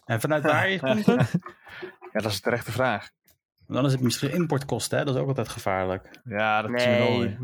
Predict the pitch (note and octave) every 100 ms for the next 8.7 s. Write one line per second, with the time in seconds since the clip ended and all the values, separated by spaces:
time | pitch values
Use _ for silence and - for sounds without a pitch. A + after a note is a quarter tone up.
0 | - C3 A#2+ A#2+ - B2 B2 B2 C3 B2+
1 | B2 A#2 A2+ A2+ G#2 A2+ A2+ A2 - G#2
2 | A2 A2+ A2 A2+ - - G2+ - - -
3 | - - - _ _ _ _ _ _ _
4 | _ _ _ - - - - C3 B2 B2
5 | A2 G#2 A#2+ D#3 E3 D3+ D#3 D3+ C#3+ C#3
6 | C#3+ D#3+ D#3 D3 D3 - D3 D3 C#3+ F3
7 | D#3+ C3 - C4 C4+ D4 C#4+ D4 C#4 B3+
8 | A#3+ D#4 C4 B3 D#3 - -